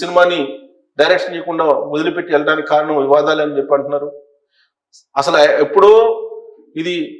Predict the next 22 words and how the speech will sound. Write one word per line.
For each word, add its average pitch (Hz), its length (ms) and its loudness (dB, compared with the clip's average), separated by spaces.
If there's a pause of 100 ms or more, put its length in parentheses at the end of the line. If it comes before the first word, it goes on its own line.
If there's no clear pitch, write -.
(440)
షూటింగ్ 190 320 -8
పూర్తి 170 180 -12
చేసుకుని 156 260 -6
రిలీజ్ 156 260 -4
కావాల్సింది 131 440 0 (640)
సంవత్సరం 151 360 -4
క్రితమే, 151 300 -2 (640)
కానీ 190 220 2 (480)
ఇంత 160 120 -2 (100)
లేట్ 190 220 2
కావడానికి 170 380 0
కారణం 160 240 -2 (100)
రీషూట్ 175 340 -6
చేశారని 151 420 -8
కొంతమంది 147 340 -2
అంటున్నారు. 143 340 -6 (440)
ఇలా 202 120 4 (100)
రకరకాల 180 500 0 (1500)
అభిప్రాయాలు, 180 500 2 (880)
రకరకాల 185 460 4 (960)
ఒపీనియన్స్ 170 480 -6
మధ్య 139 200 0